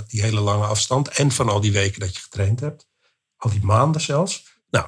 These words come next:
uiteindelijk komen we natuurlijk, dat hopen we in ieder geval, eh, weer op die vierkante meter.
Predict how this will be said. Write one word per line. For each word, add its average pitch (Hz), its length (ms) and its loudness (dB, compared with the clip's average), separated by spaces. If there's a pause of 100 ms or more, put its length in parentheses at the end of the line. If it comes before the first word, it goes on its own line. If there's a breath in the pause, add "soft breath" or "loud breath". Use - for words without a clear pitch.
uiteindelijk 135 500 4
komen 113 200 6
we 107 60 2
natuurlijk, 98 320 0
dat 98 100 4
hopen 101 180 4
we 101 60 2
in 92 60 0
ieder 90 160 0
geval, 92 460 0
eh, 101 180 2
weer 98 420 0
op 98 140 -12
die 98 180 -6
vierkante 98 680 -4
meter. 104 680 0